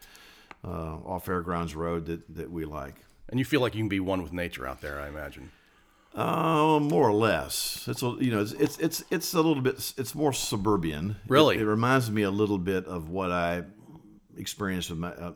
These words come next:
Speaker 1: you know, when I lived with my father over in the South Side. It's, it's, uh, you're in, you're in neighborhoods,
Speaker 2: Okay.
Speaker 1: so I'm not on a large tract of land. I would like that. That would give me a little more freedom and flexibility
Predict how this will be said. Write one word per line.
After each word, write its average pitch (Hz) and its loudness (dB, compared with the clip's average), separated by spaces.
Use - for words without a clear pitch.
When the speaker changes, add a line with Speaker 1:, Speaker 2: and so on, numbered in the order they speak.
Speaker 1:
you 98 -10
know, 85 -8
when 87 -8
I 85 -8
lived 92 -6
with 87 -6
my 82 -6
father 82 -4
over 80 -4
in 80 -6
the 78 -8
South 80 -6
Side. 78 -6
It's, 87 -12
it's, 90 -10
uh, 85 -4
you're 104 0
in, 98 -2
you're 110 2
in 92 0
neighborhoods, 90 -2
Speaker 2:
Okay. 95 -6
Speaker 1:
so 92 -4
I'm 87 0
not 92 -2
on 85 -2
a 82 -4
large 85 -4
tract 85 -4
of 76 -8
land. 80 -6
I 92 -2
would 90 -2
like 107 0
that. 78 -6
That 82 -12
would 80 -12
give 87 -4
me 85 -6
a 85 -4
little 85 -8
more 80 -8
freedom 82 -4
and 73 -8
flexibility 85 -6